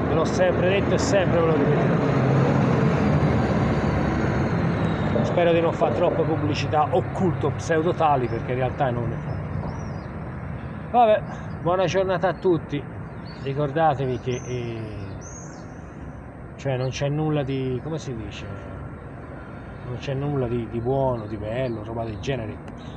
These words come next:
a vivere in strada. Cioè, non è come un film. Nei film ti fanno vedere tutta sta gente vive in strada e fanno, sono come una grande famiglia, eh? <laughs> Ma non è così, eh, son pronti,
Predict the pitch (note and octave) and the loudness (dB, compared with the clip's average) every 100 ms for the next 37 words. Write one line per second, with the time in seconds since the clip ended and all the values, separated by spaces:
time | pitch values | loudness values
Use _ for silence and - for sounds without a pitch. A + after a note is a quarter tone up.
0 | - A2+ A#2 G#2+ G#2 G2+ - A#2+ G#2+ G2+ | -6 -4 -2 -2 -4 -6 -4 -2 -2 -4
1 | F#2 B2+ A2+ - - B2+ - C3 B2 A2 | -2 0 2 2 0 -2 -2 -2 -2 -6
2 | - C3+ A#2+ G#2 F#2+ - - - - - | -4 -2 -2 -4 -8 -10 -10 -10 -10 -10
3 | - A2+ - D3+ A#2+ A#2+ B2+ B2+ B2 A#2 | -8 -8 -4 -4 -4 -2 -2 0 -2 -2
4 | B2 A#2+ A#2+ A2+ - - - - - B2+ | -2 -2 -4 -6 -8 -10 -10 -10 -4 -4
5 | - C3 G#2+ B2+ C3 A#2+ A#2 A#2+ A#2+ A2 | -2 -2 0 0 0 -2 -2 -2 -2 -4
6 | - - C#3 C3 A#2 G2+ B2+ A#2 - C3+ | -6 -4 0 0 0 -4 -4 -4 -4 -2
7 | A#2+ C#3 B2+ A#2+ A#2+ C3 B2+ A#2 A2+ - | 0 0 -2 -2 0 0 0 -2 -4 -2
8 | A#2+ B2+ B2 - - B2+ - - - - | -2 -2 -4 -4 -2 -2 -4 -6 -6 -6
9 | - G#3 - E3 - - - - A2 A#2+ | 0 0 0 -2 -4 -10 -10 -8 -2 0
10 | C3+ C3+ A#2 A#2 C3 A2+ - F#2 F#2+ - | 2 0 0 -2 -2 -2 -6 -8 -8 -8
11 | - - - - - - B2+ A2+ A#2+ D3 | -8 -10 -10 -10 -10 -6 -4 -2 0 2
12 | C#3 B2+ B2+ B2 A#2 A2+ G#2+ | 2 0 -2 0 0 0 -2